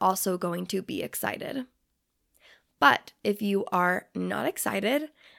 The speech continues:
and it's, you know, it's not really you, and there's all these outside influences of why you're creating it, people are also going to feel that. It's going to feel off. It's going to feel weird. People are not going to be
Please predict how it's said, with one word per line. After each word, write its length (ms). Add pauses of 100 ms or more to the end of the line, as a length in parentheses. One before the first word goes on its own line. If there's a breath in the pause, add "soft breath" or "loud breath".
(140)
and 480
it's, 420 (420)
you 140
know, 140
it's 120
not 220
really 240
you, 600 (260 loud breath)
and 140
there's 160
all 100
these 220 (100)
outside 480
influences 580
of 120
why 140
you're 160
creating 500
it, 260 (480)
people 300
are 280
also 260
going 260
to 120
feel 260
that. 320
It's 140
going 260
to 100
feel 360
off. 320
It's 120
going 240
to 60
feel 300
weird. 320 (380 loud breath)
People 220
are 120
not 180
going 180
to 100
be 280